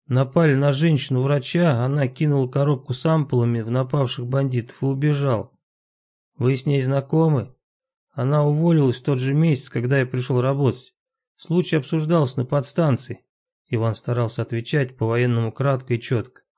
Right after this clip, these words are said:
«Теперь к делу», полковник чуть снизил голос. Тесть не говорил, сколько уже случаев нападений зафиксировано? Нет, он вообще мне ничего такого не говорил.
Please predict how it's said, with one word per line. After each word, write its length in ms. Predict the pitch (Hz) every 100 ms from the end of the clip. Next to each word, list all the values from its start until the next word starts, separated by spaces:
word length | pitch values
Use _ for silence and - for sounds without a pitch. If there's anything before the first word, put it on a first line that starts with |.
| _ _ _ _ _ _ _
«Теперь 440 | 113 - 143 127
к 20 |
делу», 560 | 113 131 135 104 95 _ _ _ _ -
полковник 520 | 110 - 120 120 117
чуть 200 | - -
снизил 340 | - 107 107
голос. 400 | 107 101 98 - _ _ _ _ _
Тесть 340 | - 135 127 -
не 100 | 120
говорил, 480 | 120 123 131 151 131
сколько 420 | - 127 117 123
уже 160 | 117
случаев 460 | 113 135 147 123 120
нападений 540 | 113 120 120 127 120
зафиксировано? 840 | 113 110 120 - 127 107 101 101 _ _ _ _ _ _
Нет, 520 | 113 107 117 127 127 _ _ _
он 120 | 120 117
вообще 380 | 120 - 135
мне 220 | 139 139 139
ничего 260 | 131 139
такого 380 | 131 131 135 127
не 120 | 123
говорил. 540 | 117 127 127 117 98